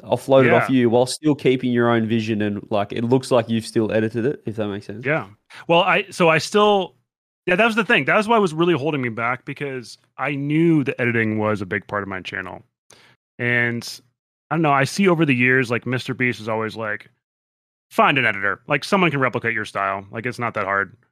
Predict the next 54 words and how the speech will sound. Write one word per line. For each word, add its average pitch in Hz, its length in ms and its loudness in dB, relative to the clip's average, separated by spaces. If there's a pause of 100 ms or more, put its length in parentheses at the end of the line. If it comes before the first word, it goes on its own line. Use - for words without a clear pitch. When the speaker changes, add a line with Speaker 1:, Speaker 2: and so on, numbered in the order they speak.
(540)
Speaker 2:
And 113 340 0
then 123 180 -2
I'd 143 140 2
see 135 200 -2
YouTubers 131 260 -4
like 113 160 -2
Mark 117 180 -2
Rober, 117 480 -2
and 107 80 -12
he 127 120 -6
still 135 260 -2
edits 120 240 -4
his 101 160 -10
videos. 113 320 -2
As 98 60 -16
far 127 180 0
as 110 80 -2
I 117 160 2
know, 95 340 -6 (100)
he 107 160 -6
edits 101 280 -8
all 98 140 -6
his 95 340 -14 (280)
videos. 95 460 -10 (280)
And 104 180 -4
so 110 420 2 (120)
I'm 117 140 2
like, 120 300 2
"You 196 80 -2
know 214 120 0
what? 214 260 0 (140)
I 127 60 -2
don't 147 120 -2
know. 131 320 -2 (280)
I'm 120 60 -4
listening 131 260 0
to 123 60 2
one 123 260 4
piece 127 160 -2
of 120 60 -6
advice. 120 760 0 (160)
Seems 110 200 -8
like 113 100 -4
I 110 60 -2
should 107 140 -8
get 113 100 -2
an 110 60 -6
editor." 107 240 -6
But - 160 -8 (160)
to 127 80 -6
me, 143 280 4
it 131 40 2
was 123 140 0
just, - 300 -8